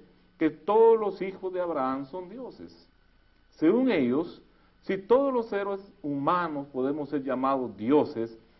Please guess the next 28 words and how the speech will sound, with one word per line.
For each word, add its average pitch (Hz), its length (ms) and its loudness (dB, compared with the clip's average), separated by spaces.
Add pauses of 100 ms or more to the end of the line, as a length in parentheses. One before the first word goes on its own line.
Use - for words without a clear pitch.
(420)
entonces 143 1000 -4
con 135 160 -8
mayor 127 340 -2
razón 123 480 -4
se 151 140 -6
le 147 80 -4
puede 117 280 -2
llamar 110 360 -8
Dios 92 340 -8
a 92 80 -10
Jesucristo, 139 720 -14 (460)
el 101 180 -4
Hijo 110 240 -6
de 143 80 -2
Dios, 208 320 -6 (400)
pues 147 320 2
Él 135 280 0
existió 113 680 -4 (220)
antes 117 520 -8
que 151 140 -8
todos. 151 400 -8 (1120)
Así 147 600 -2 (220)
pasaba 156 540 4
con 139 260 -2
todos 123 340 4
los 139 200 -4
términos 131 360 -2
bíblicos. 220 480 -10